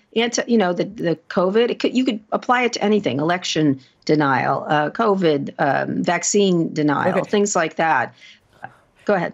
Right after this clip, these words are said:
Speaker 2: No, no, I'm just gonna say, if you're not surprised by it, do you think there's a break moment? Is there some lever that we can pull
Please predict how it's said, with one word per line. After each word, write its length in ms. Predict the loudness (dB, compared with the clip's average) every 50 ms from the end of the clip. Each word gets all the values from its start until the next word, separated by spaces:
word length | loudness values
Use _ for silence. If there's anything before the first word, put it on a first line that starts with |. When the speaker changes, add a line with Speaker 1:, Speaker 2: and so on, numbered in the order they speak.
| 0 2
Speaker 2:
No, 220 | 4 6 6 6
no, 80 | 6 4
I'm 80 | 2
just 140 | 0 0 0
gonna 100 | 0 0
say, 140 | 2 2 0
if 100 | 2 0
you're 80 | 0
not 180 | 0 0 -2 -2
surprised 560 | -4 -6 -8 -2 0 0 2 2 0 0 0
by 200 | 0 0 2 2
it, 120 | 0 0 -2
do 80 | -2
you 100 | -4 -2
think 260 | 0 0 -2 0 0
there's 240 | 0 0 0 0 0
a 180 | 0 0 0 0
break 680 | -2 -6 -12 -4 0 0 2 2 0 -2 -8 -14 -6 0
moment? 420 | 2 4 4 4 2 2 0 0
Is 180 | 0 0 0 0
there 140 | 0 0 0
some 340 | 0 -2 -2 -2 -2 -2
lever 300 | 0 0 0 0 0 0
that 140 | 0 0 -2 -2
we 140 | -4 -6
can 180 | -4 -4 -6 -6
pull 460 | -4 0 2 2 4 4 2 0 -4